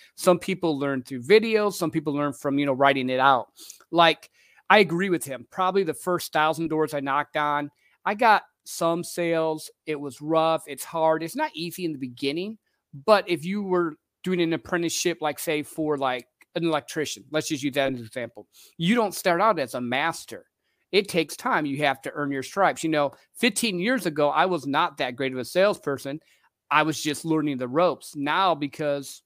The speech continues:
like we've been talking about, I've leveled up slowly over time and learned the different techniques, the different tools to, um, apply. I've been able to, you know, like, this last quarter, I did, second quarter this year, I was at two hundred sixty percent to plan.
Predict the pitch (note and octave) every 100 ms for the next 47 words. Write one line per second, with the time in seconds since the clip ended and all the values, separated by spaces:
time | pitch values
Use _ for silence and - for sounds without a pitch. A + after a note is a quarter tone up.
0 | - D3 - D#3+ C#3+ _ - F3 F3 -
1 | C3+ C3 C3 D3 B2+ D#3 D3 C3+ D3 D3+
2 | - - C#3 E3+ D3 B2+ C3+ C#3 - D3+
3 | D#3+ C#3 A#2+ B2 C#3 D3+ D3 C3 D3 C#3+
4 | C3+ C#3+ C3 D3+ D3 B2+ C#3+ C3+ B2+ B2+
5 | - - E3 C#3+ C3 _ - - - _
6 | - - F3 D3 B2 A2+ - - E3 -
7 | F#3+ G3+ D3 C3 D3+ - C#3 D#3 D3+ C#3
8 | - C#3 C3 A#2+ _ - D3 B2+ A#2+ -
9 | _ _ _ - D#3 C#3+ _ - F3 E3+
10 | E3 E3 - - E3 D3+ D3+ C#3 C#3+ C3+
11 | - D3+ D3 C#3+ C#3+ C#3 - - - G3
12 | F#3 F#3 E3+ D3+ - D#3 D3 C3+ C#3 -
13 | D#3+ D#3 - - D#3 D3 - D3 C#3 -
14 | D3+ C#3 C3+ C3+